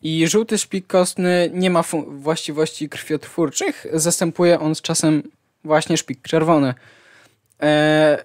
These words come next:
no i elementy morfotyczne krwi, jak już jesteśmy przy temacie, możemy powtórzyć, to są oczywiście krwinki białe, czerwone oraz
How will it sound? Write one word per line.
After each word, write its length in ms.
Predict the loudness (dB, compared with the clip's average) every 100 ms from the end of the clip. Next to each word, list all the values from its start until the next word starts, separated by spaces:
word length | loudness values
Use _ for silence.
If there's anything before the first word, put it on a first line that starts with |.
| -2
no 240 | 4 4
i 280 | 4 0 0
elementy 460 | 2 2 0 -4 -4
morfotyczne 1080 | -4 -4 -8 -8 -12 -20 _ -6 -2 -2
krwi, 320 | -4 -8 -4 0
jak 200 | 0 -2
już 140 | -10
jesteśmy 400 | -10 -10 -8 -10
przy 220 | -8 -12
temacie, 400 | -8 -4 -4 -4
możemy 320 | -6 -6 -8
powtórzyć, 600 | -8 -8 -10 -8 -6 -6
to 120 | -8 -16
są 160 | -14
oczywiście 400 | -12 -12 -12 -12 -14 -20 _
krwinki 640 | _ -12 -8 -6 -2 -2 -4
białe, 380 | 0 2 2 0
czerwone 600 | -2 -4 -4 -2 -2 -4
oraz 600 | -6 -4 -2 -2 -4 -6